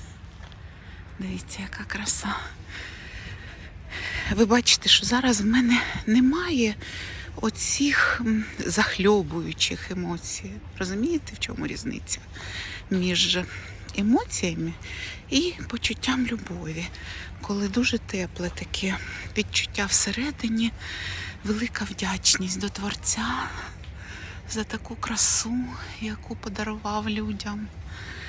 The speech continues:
Вдихаємо любов, видихаємо вдячність. Вдихаємо любов,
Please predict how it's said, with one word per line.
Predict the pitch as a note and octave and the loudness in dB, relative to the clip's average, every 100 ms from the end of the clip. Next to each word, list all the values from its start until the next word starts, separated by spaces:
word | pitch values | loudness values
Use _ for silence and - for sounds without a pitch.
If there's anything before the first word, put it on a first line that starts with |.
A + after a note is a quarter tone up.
| - - - - - - - - - | -8 -8 -8 -8 -10 -12 -12 -10 -2
Вдихаємо | G#3+ A3+ - - G#3+ G#3+ G3+ A3 B3 - | 2 4 6 6 6 4 6 6 6 6
любов, | G3 G#3 C4+ D#4+ - G3 | 2 0 -2 0 0 0
видихаємо | F#3 G3+ - A#3 A#3+ A#3 G#3+ | 0 0 -2 -2 -2 -4 -6
вдячність. | - - - - - - - - - - - - - - - - - - - - - - - - | -6 -4 -4 0 0 0 -2 -2 -2 -6 -14 -14 -14 -12 -12 -12 -14 -12 -12 -12 -12 -12 -12 -8
Вдихаємо | E3 - - E3+ E3+ D#3+ E3 E3 | -4 -2 0 2 0 -2 -6 -6
любов, | - G#3 C4+ - - | -6 -8 -6 -6 -4